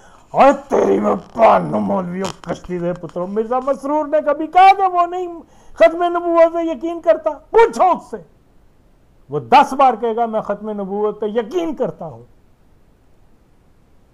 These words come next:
गश्ती दे पुत्रों, तुम कादियानी पैसे के लिए, माँ चोदो, तुमने जो जलालतें की हुई हैं, उसका तो मैं witness हूं। हरामजादो, तुम किस मुंह से आज कहते हो कि हम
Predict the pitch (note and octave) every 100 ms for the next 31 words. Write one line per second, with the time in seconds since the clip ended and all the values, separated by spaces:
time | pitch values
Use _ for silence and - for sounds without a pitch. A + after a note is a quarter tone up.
0 | _ _ G2+ D3+ - D#3 C#3 C3+ C#3 A#2+
1 | B2 C3 D#3 _ _ _ _ F3+ E3+ F3
2 | D#3 D3 D3+ D3+ D#3 D#3 D3 D3 C#3+ C#3
3 | C3 C3+ C#3 B2+ B2+ C3 C#3 B2+ C#3 C3+
4 | C3 B2+ C3 _ _ _ _ G#2+ D#3 D3
5 | F#2+ C#3+ D3 E3+ E3+ F3 D#3+ F3 G3 G3
6 | C#4 B3+ - C#4 D4 D4+ D#4 D4+ - _
7 | _ _ _ F3 D#3+ G#4+ A4 G#4 F#4 -
8 | G3+ E3+ C3 - D#3+ E3+ D3+ A2+ C#3+ C3+
9 | D#3 D#3 _ _ _ _ - F#4 G4+ F#4
10 | E4 D4 C4+ C#4+ C#4+ C4+ C4 B3 G#3+ -
11 | A#3 A3+ A3 G#3 G3 E3+ F3 E3+